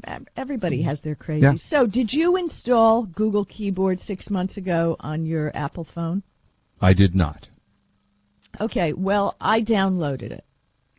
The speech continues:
Speaker 2: Okay.
Speaker 1: on, uh, my phones, and it's now called Gboard, and it's really kinda cool,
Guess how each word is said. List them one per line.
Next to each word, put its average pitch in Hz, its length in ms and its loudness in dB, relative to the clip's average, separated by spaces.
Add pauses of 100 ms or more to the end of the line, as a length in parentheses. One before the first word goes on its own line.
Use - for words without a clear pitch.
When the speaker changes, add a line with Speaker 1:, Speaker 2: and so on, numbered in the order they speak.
(100)
Speaker 2:
Okay. 156 220 4
Speaker 1:
on, 143 260 0
uh, 139 300 -2 (140)
my 160 300 -2
phones, 147 560 -6 (540)
and 208 160 2
it's 214 180 0
now 226 300 2
called 202 480 -2
Gboard, 190 760 -4 (1120)
and 247 240 2 (100)
it's - 300 -10 (120)
really 311 640 2
kinda 226 460 0
cool, 180 680 0